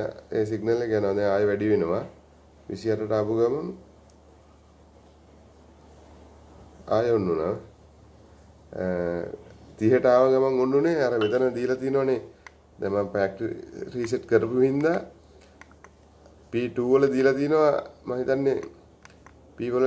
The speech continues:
පී ටූ වල මේ දෙකක් දීලා තියෙනවා. ඒ දෙක හින්දා තමයි විසිඅට දෙක එක්ක වෙලා තිහෙදි වැටුනේ. ඒකින්ද ගොඩක් වෙලාවට මේක මේ පී ටූ එක එකට දියාගත්තත් කමක් නැහැ. සෙල්සියස් අංශක එකකට මං නම්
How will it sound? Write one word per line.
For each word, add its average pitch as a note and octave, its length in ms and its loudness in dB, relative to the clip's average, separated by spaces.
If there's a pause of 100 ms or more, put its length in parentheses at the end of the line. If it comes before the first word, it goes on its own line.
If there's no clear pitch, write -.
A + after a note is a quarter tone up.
(140)
පී B2 160 -4
ටූ C3+ 180 -2
වල C#3+ 160 6
මේ C3+ 180 4
දෙකක් B2 320 2
දීලා A#2 240 2
තියෙනවා. E2+ 440 -6
ඒ A2 120 0
දෙක G#2 180 -2
හින්දා A#2+ 240 0
තමයි C3 180 2
විසිඅට A#2 400 0
දෙක B2 140 0
එක්ක A#2+ 200 -2
වෙලා C#3 260 4
තිහෙදි B2 360 2
වැටුනේ. D#2+ 360 0 (960)
ඒකින්ද A2+ 400 -4
ගොඩක් G#2+ 320 0
වෙලාවට A2+ 260 -4
මේක A2 200 0 (100)
මේ G2+ 360 2 (1200)
පී A2 200 -2
ටූ A2+ 240 0
එක A#2+ 140 -2 (1500)
එකට G#2 300 -4
දියාගත්තත් A2+ 540 2
කමක් A2+ 320 2
නැහැ. A2+ 340 0 (760)
සෙල්සියස් G#2+ 360 -4
අංශක A2 260 0
එකකට G2+ 400 0 (540)
මං G2 180 -2
නම් A#2 180 0